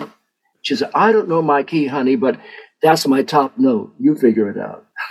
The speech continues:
<laughs> I had to figure it out. I quickly figured it out. It was B flat, but, and so many people came in, and, uh, in the back, that was the year, in the back of this restaurant, that was the year they were plotting and planning Sweeney Todd.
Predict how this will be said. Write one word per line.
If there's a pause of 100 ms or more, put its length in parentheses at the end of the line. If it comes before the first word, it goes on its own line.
(480)
<laughs> (1160)
I
had
to
figure
it
out. (220)
I
quickly
figured
it
out.
It
was
B
flat,
but, (380)
and
so
many
people
came
in,
and,
uh, (540)
in
the
back,
that
was
the
year, (120)
in
the
back (480)
of
this
restaurant,
that
was
the
year
they
were
plotting
and
planning
Sweeney
Todd.